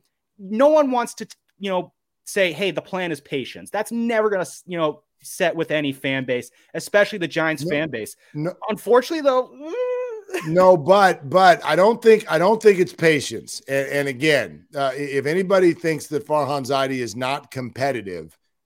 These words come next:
Speaker 2: you're wrong. You're wrong. I, I like, w-, one of the things we tried to do with that conversation is let you see a little bit about who this guy actually is versus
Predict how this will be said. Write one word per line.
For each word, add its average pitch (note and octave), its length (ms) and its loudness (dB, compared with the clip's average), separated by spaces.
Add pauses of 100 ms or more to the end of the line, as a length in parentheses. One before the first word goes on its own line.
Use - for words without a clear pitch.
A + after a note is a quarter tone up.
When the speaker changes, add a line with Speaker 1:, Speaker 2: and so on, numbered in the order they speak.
(160)
Speaker 2:
you're D3+ 360 2
wrong. C3+ 580 0 (300)
You're D#3 220 0
wrong. D3+ 400 2
I, C#3+ 200 0
I D3+ 140 -6
like, D3+ 280 -2
w-, F3 180 -6
one D#3+ 240 2
of F#3+ 60 0
the F3+ 100 -4
things E3+ 260 -2
we D3+ 120 -2
tried D#3+ 240 -2
to C#3+ 80 -10
do D#3 180 -2
with C#3+ 140 -4
that C#3 200 -4
conversation C3 880 -6 (380)
is D3 220 -6
let F3 300 -2
you F3 120 -2
see F3 300 0
a D#3 60 4
little D3 220 0
bit C#3 140 -2
about C3 300 -2
who D3+ 180 -2
this D#3 220 -4
guy C#3 240 -2 (100)
actually C3 560 -2
is B2 220 -2
versus B2+ 560 -6